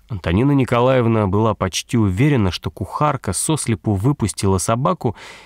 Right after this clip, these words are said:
или даже продала живодёрам, любила, знаете, выпить, а уволилась, испугавшись разоблачения, а может, и совесть замучила. Мой отец расклеил по всему городу объявление о пропаже, обещал большое вознаграждение.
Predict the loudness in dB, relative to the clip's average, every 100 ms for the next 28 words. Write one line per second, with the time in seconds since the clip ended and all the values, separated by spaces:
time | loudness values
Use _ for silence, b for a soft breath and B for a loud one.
0 | B 0 2 2 2 0 0 0 2 2
1 | 2 2 2 2 2 2 2 0 0 2
2 | 2 2 2 0 0 -2 -2 0 0 -2
3 | -8 B B B B -6 0 2 2 2
4 | 2 2 2 0 -2 -4 -2 -2 -2 0
5 | -2 -2 -2 0 0 0 0 0 0 2
6 | 2 2 0 -2 -2 -2 0 0 0 0
7 | 0 2 0 -2 -4 -6 -10 _ _ b
8 | b b b b b b 0 2 4 2
9 | 0 0 0 0 -2 0 0 2 2 0
10 | 2 2 2 2 2 2 2 2 2 2
11 | 2 2 2 0 0 -2 0 0 0 -2
12 | -4 -2 0 0 0 0 0 0 2 2
13 | 0 0 0 2 0 0 0 0 -2